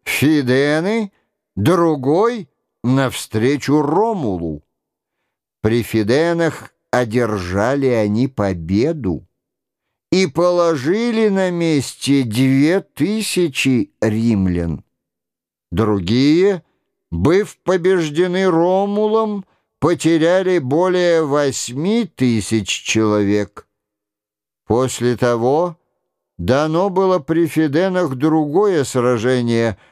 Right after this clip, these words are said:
в котором, по признанию всех, величайшие подвиги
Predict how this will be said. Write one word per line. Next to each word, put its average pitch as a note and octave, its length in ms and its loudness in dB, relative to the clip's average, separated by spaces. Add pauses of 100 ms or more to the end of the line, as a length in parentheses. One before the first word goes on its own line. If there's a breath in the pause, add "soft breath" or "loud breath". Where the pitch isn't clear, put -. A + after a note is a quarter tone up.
(140 soft breath)
в - 180 -12
котором, D3 840 0
по B2 160 -2
признанию B2+ 960 0
всех, E3 560 0 (260 soft breath)
величайшие D#3 1400 0
подвиги D3+ 1200 0